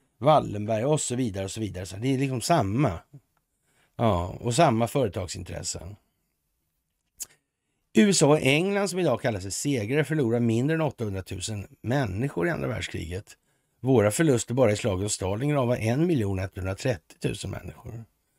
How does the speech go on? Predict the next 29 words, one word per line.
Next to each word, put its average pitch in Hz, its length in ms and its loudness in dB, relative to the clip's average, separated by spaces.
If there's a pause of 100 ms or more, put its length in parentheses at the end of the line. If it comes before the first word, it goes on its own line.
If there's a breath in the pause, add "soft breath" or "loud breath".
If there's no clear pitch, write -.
(440)
Ja, 101 500 0
det 120 160 4
enda 117 240 4
Europaparlamentet 120 1000 4
bör 156 120 2
göra 113 340 4
efter 107 180 -6
ett 104 60 -10
sånt 110 280 -4
uttalande 104 480 -2
är 98 120 0
att 95 100 -8
upplösa 92 520 -4
sig 104 120 -6
själv. 123 680 -6 (760)
Ja, 82 500 -6 (420)
nuvarande 104 420 -2
form 123 220 0
och 135 60 -2
tappning 127 520 -2
brukar 135 220 -8
jag 90 140 -6
säga. 85 340 -10 (420)
Mm. 90 640 -8 (760)
Och 123 260 6
för 131 260 8
information 127 920 0
då, 104 80 -2
flygfa-, 120 600 0